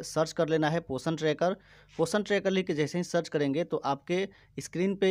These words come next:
एक अपडेट का ऑप्शन यहाँ पे देखने को मिल जाएगा। तो जितने भी सेविका बहनें हैं वो सभी लोग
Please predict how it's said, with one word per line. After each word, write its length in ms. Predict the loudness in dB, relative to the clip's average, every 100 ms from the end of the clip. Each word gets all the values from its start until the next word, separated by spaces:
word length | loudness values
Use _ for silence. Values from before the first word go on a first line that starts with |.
| 0
एक 160 | -2 -4
अपडेट 320 | -2 -4 0
का 120 | 0
ऑप्शन 260 | 0 0 0
यहाँ 180 | 0
पे 100 | -2
देखने 300 | -4 -2 -2
को 120 | -2 -4
मिल 120 | 0
जाएगा। 300 | 2 2 0 -4 -20 _ -4
तो 60 |
जितने 300 | -2 -2 0
भी 100 | -2
सेविका 360 | 0 -2 2 2
बहनें 320 | 2 0 0
हैं 140 | 0 -2
वो 140 | -4
सभी 300 | -2 -2 0
लोग 260 | -2 -2